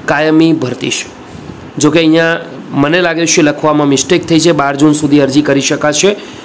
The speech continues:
પરંતુ તમે નીચે જશો તો Bank of બરોડાએ અલગ અલગ છસો સત્યાવીસ જગ્યા ઉપર જે ભરતી જાહેર કરી છે, એમાં કરાર આધારિત એકસો અડસઠ અને ચારસો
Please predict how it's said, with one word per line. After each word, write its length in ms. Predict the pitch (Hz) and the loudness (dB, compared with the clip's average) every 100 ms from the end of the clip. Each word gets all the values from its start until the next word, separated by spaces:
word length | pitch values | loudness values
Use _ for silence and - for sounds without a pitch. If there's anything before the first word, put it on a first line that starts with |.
| - - | -6 -2
પરંતુ 260 | 165 202 | 0 2
તમે 160 | 190 190 170 | 2 2 4
નીચે 260 | 165 160 190 143 | 2 4 0 2
જશો 280 | 143 139 180 202 - - - - - - - - - - | 0 2 2 2 -2 -14 -20 -20 -20 -20 -20 -20 -14 -6
તો 80 | 147 | -2
Bank 180 | 160 165 | 0 0
of 40 | 170 | 0
બરોડાએ 440 | 175 175 175 180 196 160 | 0 2 2 0 0 0
અલગ 180 | 156 160 | 0 2
અલગ 180 | 165 165 180 | 2 2 0
છસો 220 | 160 - | -2 -2
સત્યાવીસ 440 | 165 151 151 160 156 | -2 -2 2 2 2
જગ્યા 220 | 151 151 151 | 2 2 2
ઉપર 120 | 151 | 2
જે 60 | 147 127 | 0 0
ભરતી 240 | 123 156 147 | -2 0 2
જાહેર 220 | 143 135 156 | 2 0 0
કરી 200 | 147 165 160 | 2 2 0
છે, 100 | - - - - - - | -4 -10 -18 -20 -8 -2
એમાં 220 | 143 156 156 | 0 0 0
કરાર 220 | 151 170 | 0 0
આધારિત 260 | 165 165 170 156 | 0 0 2 0
એકસો 260 | - 175 151 | 2 2 2
અડસઠ 280 | 147 170 156 | 2 2 2
અને 100 | 151 151 | 2 0
ચારસો 300 | 147 143 | -2 0